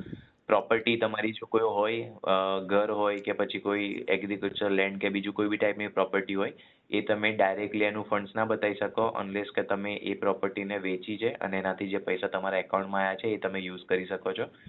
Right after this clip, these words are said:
અને તમારે એના માટે એનું સોર્સ બતાવવું પડે કે આ પૈસા તમારે ક્યાંથી આવ્યા છે.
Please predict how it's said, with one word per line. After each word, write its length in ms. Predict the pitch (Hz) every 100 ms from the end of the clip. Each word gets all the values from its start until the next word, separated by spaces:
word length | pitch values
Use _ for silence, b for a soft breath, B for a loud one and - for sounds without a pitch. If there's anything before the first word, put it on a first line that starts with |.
| B B -
અને 220 | 95 98
તમારે 500 | 95 95 92 92 98
એના 340 | - 92 92 92
માટે 260 | 92 92
એનું 280 | 95 92 95
સોર્સ 260 | - 95 95
બતાવવું 280 | - 92 92
પડે 160 | 95
કે 60 | 98
આ 60 | 98
પૈસા 340 | 92 87 92
તમારે 340 | 92 92 92
ક્યાંથી 340 | - 95 - 92
આવ્યા 240 | 85 85
છે. 120 | 85